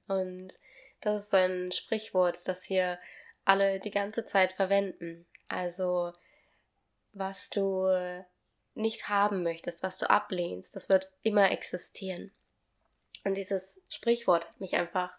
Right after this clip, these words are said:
so sehr interessiert. Und ich möchte in die Folge mit einem Beispiel starten, damit du weißt, wovon ich spreche. Ich bin gerade, wie du vielleicht weißt, in Südafrika für ein Praktikum und darf aber nebenbei noch arbeiten.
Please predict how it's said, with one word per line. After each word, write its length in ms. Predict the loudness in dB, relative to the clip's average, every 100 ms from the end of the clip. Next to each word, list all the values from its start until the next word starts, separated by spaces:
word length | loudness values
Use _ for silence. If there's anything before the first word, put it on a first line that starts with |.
| -14
so 380 | -4 0 0
sehr 280 | 0 0 0
interessiert. 960 | 0 -2 -2 -2 -2 -4 -2 -2 -4 -12 -14 -12 -14 -6
Und 100 | -4
ich 120 | -2
möchte 280 | 0 0 0
in 120 | -2
die 80 | -2
Folge 360 | -2 2 2 0
mit 140 | -2
einem 300 | -2 -2 -4
Beispiel 560 | -2 0 0 -2 -4 -4
starten, 480 | -2 -2 -4 -6 -4
damit 260 | -4 -4
du 80 | -2
weißt, 420 | 0 0 -2 -4
wovon 300 | -4 -2 -2
ich 140 | -2 -6
spreche. 560 | -4 -6 -6 -10 -14 _ -20 -20 -18 -18 -20
Ich 100 | -10
bin 240 | 0 0 2
gerade, 640 | 0 2 0 0 0 -2
wie 80 | -6
du 80 | -10
vielleicht 360 | -12 -12 -8
weißt, 320 | -4 -4 -4 -4
in 140 | -4
Südafrika 720 | -6 -6 -6 -8 -10 -8 -8
für 140 | -6 -6
ein 120 | -6
Praktikum 800 | -8 -12 -10 -10 -4 -4 -4 -12 -18 -20 -20 -20 _ -2
und 720 | 2 4 4 4 2 -2 -4 -6 -2
darf 220 | -2 0
aber 180 | -2 0
nebenbei 460 | 2 2 2 0
noch 180 | -2 -4
arbeiten. 680 | -4 -4 -2 -6 -8 -12 -14